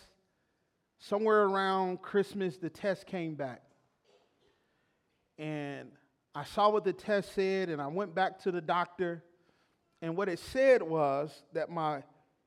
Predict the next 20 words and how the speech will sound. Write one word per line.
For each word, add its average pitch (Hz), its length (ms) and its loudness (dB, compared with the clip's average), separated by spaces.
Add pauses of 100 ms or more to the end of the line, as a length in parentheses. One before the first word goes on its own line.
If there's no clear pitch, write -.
(160)
hemoglobin, 202 1040 4
my 147 340 0 (160)
A 220 340 2
one 190 400 0
C 202 460 -6
blood, 151 640 0 (920)
was 123 220 -14
off 147 280 0
the 127 80 -12
chart. 101 420 -14 (2250)
In 143 80 -10
other 160 180 2
words, 156 460 4 (1400)
they 143 80 -10
said 165 240 -4
I 160 80 0
had 160 240 -4
type 170 260 -6
two 160 220 -8
diabetes. 120 560 -8